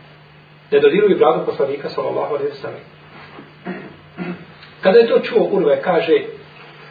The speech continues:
"A, ja Gudar, elestu es'a fi gadretik?"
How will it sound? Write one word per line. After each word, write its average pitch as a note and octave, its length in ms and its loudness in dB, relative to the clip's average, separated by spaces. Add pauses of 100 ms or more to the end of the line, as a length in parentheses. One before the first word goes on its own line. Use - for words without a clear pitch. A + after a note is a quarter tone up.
(1500)
"A, A2 360 -8 (1900)
ja F3+ 720 2 (140)
Gudar, F3+ 300 4 (880)
elestu A#3+ 920 4
es'a A3+ 720 4
fi F#3+ 160 4
gadretik?" G#3+ 720 0